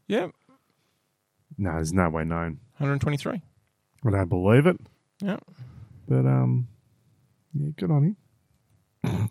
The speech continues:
Speaker 1: Uh, the oldest living person at the moment is, uh, German Gustav Garnett. Um, he's a hundred and thirteen.
Speaker 2: Wait a minute. Well, why have I just found some dude here?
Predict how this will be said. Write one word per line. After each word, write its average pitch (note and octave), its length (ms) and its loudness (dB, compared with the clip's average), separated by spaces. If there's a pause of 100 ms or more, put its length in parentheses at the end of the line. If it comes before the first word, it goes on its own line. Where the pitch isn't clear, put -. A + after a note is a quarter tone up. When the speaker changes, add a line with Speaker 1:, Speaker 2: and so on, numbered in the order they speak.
Speaker 1:
Uh, A#2+ 300 4
the B2+ 140 8
oldest C3+ 340 4
living A2 520 2 (520)
person A#2 280 4
at G2 100 -2
the G#2 80 0
moment B2+ 560 4 (840)
is, A#2+ 320 4
uh, A#2 220 4
German C3+ 500 4
Gustav F#3+ 540 4
Garnett. F#3+ 640 4 (600)
Um, G2+ 680 0
he's G2+ 220 0
a G2 60 2
hundred F#2+ 220 0
and F2+ 100 -4
thirteen. - 520 -2 (360)
Speaker 2:
Wait A4 160 4
a F3 40 8
minute. D3 200 6
Well, A3 140 0
why C#4 280 0
have A3 120 2
I A3+ 220 4
just F#3 280 2
found D3 300 4
some C3+ 340 2
dude B2+ 260 -4
here? C#3+ 400 -4